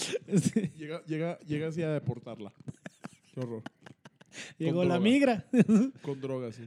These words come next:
Speaker 1: Sí, sí, sí. Entonces, bueno, ya. Entonces estos pinches güingles se van y la, el mapa que va traduciendo el personaje de Corey Feldman, porque habla español,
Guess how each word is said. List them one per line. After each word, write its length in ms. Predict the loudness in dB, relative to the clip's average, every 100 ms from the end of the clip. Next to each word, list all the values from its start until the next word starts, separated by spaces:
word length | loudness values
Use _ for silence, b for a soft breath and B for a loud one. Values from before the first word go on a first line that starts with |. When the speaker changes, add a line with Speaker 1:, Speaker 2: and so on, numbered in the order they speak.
| 6
Speaker 1:
Sí, 120 | 6
sí, 140 | 6 2
sí. 40 |
Entonces, 300 | 0 2 4 4
bueno, 160 | 4
ya. 220 | 2 -4 -8
Entonces 200 | -6 -4
estos 180 | -2 -2
pinches 240 | 0 4
güingles 240 | 6 6 6
se 80 | 8
van 320 | 8 6 2 B B B B 2
y 160 | 4
la, 240 | 4 2 2
el 340 | 0 2 4
mapa 540 | 4 6 6 6 2
que 100 | 2
va 100 | 2
traduciendo 480 | 2 0 2 2 4
el 80 | 6
personaje 360 | 6 4 4 4
de 60 |
Corey 180 | 6 6
Feldman, 320 | 6 6 6 6
porque 300 | 4 2 2
habla 360 | 4 4 2 B B B -12
español, 480 | 0 8 8 8